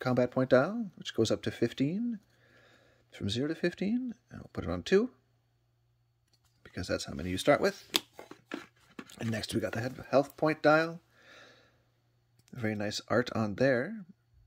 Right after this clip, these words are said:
And you do start with fifty health points. We'll put it like that. Next, we have the die faces. Very nice purple dice. It's very kind of Joker-esque colors, I find, especially the green and purple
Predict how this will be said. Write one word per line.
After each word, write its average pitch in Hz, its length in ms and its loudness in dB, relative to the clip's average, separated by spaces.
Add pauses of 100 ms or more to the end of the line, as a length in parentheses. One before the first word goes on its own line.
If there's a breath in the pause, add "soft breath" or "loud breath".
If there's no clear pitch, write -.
(640)
And 92 180 -4
you 87 100 -6
do 101 120 -4
start 98 220 0
with 90 120 -10
fifty - 340 -4
health 104 240 -6
points. - 460 -6
We'll - 120 -20
put - 160 -16
it - 60 -14
like - 100 -12
that. - 320 -4 (1400 loud breath)
Next, 147 240 4
we 127 100 8
have 123 180 2
the 120 80 -2
die 110 220 2
faces. 165 600 0 (2000 loud breath)
Very 117 180 -4
nice 107 180 -6
purple 113 320 -2
dice. - 540 -2
It's 117 140 -10
very 160 300 2 (180)
kind 170 160 -6
of 98 140 -4 (360)
Joker-esque - 800 0
colors, 165 500 -6
I 151 60 -10
find, 180 340 -10 (420)
especially 127 320 -4
the 110 120 -2
green 117 220 -4
and 98 100 -10
purple 123 320 -6